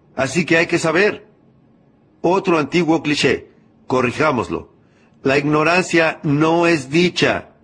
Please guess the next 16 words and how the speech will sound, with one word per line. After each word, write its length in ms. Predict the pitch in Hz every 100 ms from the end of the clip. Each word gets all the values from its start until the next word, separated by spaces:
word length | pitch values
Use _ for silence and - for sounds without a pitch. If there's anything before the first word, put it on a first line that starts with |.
| _ _ -
La 140 | 139
ignorancia 580 | 160 170 180 202 196 190
es 100 | 190
pobreza. 880 | - 156 139 180 175 143 95 - -
La 140 | - 156
ignorancia 560 | 170 180 196 214 202
es 140 | 196 165
devastación. 1000 | 170 135 120 - 113 - 151 160 127 - _
La 160 | 135 160
ignorancia 640 | 170 180 185 208 - 190
es 160 | 196 196
tragedia. 960 | 160 135 - 151 180 165 135 95 - _
La 120 | 143
ignorancia 600 | 170 180 190 226 214 202
es 160 | 214 214
enfermedad. 1120 | 170 139 - 120 117 117 110 139 120 -